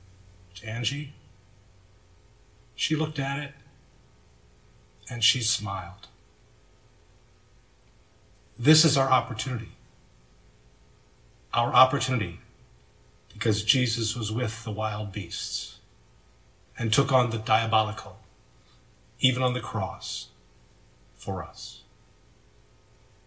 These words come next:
The juxtaposition of these two stories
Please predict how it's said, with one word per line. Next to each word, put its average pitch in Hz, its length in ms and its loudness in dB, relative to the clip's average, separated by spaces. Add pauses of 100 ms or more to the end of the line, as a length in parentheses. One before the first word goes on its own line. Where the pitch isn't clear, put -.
(480)
The 135 120 2
juxtaposition 160 840 4
of 113 80 0
these 135 260 2
two 151 160 2
stories 107 760 0